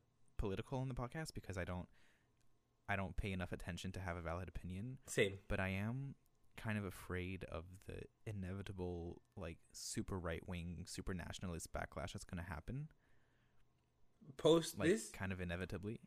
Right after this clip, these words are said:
Speaker 1: Post this. Like,
Speaker 2: Yeah.
Speaker 1: I'm, like, low-key afraid that the, that Europe, that the European Union is gonna really have a hard time staying that, if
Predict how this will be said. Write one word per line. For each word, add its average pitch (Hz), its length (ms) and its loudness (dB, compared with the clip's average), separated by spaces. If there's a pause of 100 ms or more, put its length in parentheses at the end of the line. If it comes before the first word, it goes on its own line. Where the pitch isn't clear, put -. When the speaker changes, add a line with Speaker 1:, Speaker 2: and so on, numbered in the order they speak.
(380)
Speaker 1:
Post - 280 4
this. - 340 0
Like, 113 180 6
Speaker 2:
Yeah. 107 160 4 (200)
Speaker 1:
I'm, 101 60 -4 (120)
like, 95 280 -2
low-key 101 400 2
afraid 95 380 0
that 90 160 0 (180)
the, 80 320 -4 (120)
that 98 240 -6
Europe, 98 340 -2
that 80 100 -6
the 92 80 -2
European 90 360 0
Union 92 280 0
is 82 120 -4
gonna 80 300 -4 (480)
really 90 320 -2
have 92 180 -4
a 90 40 -4
hard 87 200 -4
time 82 280 -2
staying - 560 -4
that, - 260 -6 (720)
if 95 140 -2